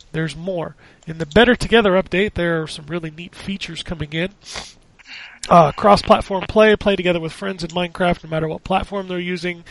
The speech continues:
in-game servers, and the marketplace. If you guys haven't seen the video preview of this update, watch it now because it looks incredible. A much-needed facelift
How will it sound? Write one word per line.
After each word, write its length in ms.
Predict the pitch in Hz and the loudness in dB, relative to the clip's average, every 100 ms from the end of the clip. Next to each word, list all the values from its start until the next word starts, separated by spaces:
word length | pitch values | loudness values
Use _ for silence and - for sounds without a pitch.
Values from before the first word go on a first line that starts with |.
| - - | -20 -10
in-game 400 | - 226 214 214 | -6 -6 -4 -4
servers, 460 | 185 190 175 180 165 | -2 -2 -2 -2 -4
and 240 | 170 160 | -6 -10
the 60 | 151 | -6
marketplace. 680 | 175 202 - - 175 - - _ - - - | -2 -2 -4 -8 -8 -10 -20 _ -20 -20 -20
If 80 | - | -4
you 60 | 185 | 2
guys 160 | 180 | 2
haven't 180 | 170 175 | 2 -2
seen 180 | 165 202 | -2 -4
the 60 | 170 | -2
video 240 | 196 202 | -2 -2
preview 320 | - 202 185 | -2 -8 -6
of 60 | 180 | -6
this 120 | 180 | -4
update, 340 | 220 - 220 | -4 0 -2
watch 280 | 208 196 226 | 0 -2 -2
it 80 | 185 | -2
now 140 | 185 | -4
because 260 | 180 160 151 | -4 -6 -10
it 80 | - | -12
looks 200 | 156 - | -14 -14
incredible. 560 | 160 - 202 156 147 - - | -8 -2 -2 -2 -10 -16 -12
A 40 | |
much-needed 560 | 165 185 - 175 175 165 | -8 -8 -8 -8 -8 -8
facelift 640 | - 165 160 - 156 - | -6 -6 -6 -6 -6 -8